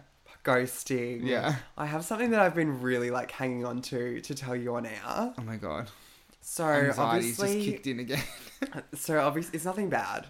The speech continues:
Speaker 2: Okay.
Speaker 1: Well, mm. Obviously, the ghosting episode, we read out the, um, long-form article that was sent to us by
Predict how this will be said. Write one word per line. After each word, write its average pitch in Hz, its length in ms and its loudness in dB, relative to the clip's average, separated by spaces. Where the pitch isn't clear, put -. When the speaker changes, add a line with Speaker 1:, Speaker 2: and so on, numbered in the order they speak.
Speaker 2:
Okay. 160 120 -6
Speaker 1:
Well, 165 360 4
mm. 131 160 -2
Obviously, 196 540 0
the 151 180 0
ghosting 131 380 2
episode, 113 680 -4
we 135 200 -2
read 127 640 -2
out 123 380 0
the, 127 320 0
um, 120 520 -4
long-form 139 580 2
article 127 720 -4
that 123 120 -2
was 135 160 -2
sent 131 180 -2
to 135 100 -6
us 123 240 -2
by 120 480 -2